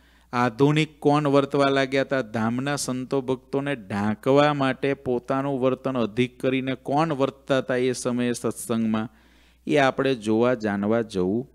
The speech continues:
નથી, કારણ કે એ આપણો વિષય નથી, આપણો સબ્જેક્ટ નથી. એ આપણાથી બસો,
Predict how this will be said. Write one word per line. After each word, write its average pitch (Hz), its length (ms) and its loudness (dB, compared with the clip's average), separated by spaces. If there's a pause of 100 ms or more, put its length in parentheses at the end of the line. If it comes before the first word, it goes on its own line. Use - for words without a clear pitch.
(100)
નથી, 110 480 0 (160)
કારણ 139 300 -4
કે 127 120 -6
એ 131 60 0
આપણો 123 340 -2
વિષય 117 400 -2
નથી, 135 280 -6
આપણો 120 260 -4
સબ્જેક્ટ 107 560 -6
નથી. 131 400 -8 (520)
એ 135 240 0 (240)
આપણાથી 123 420 -4
બસો, 143 960 0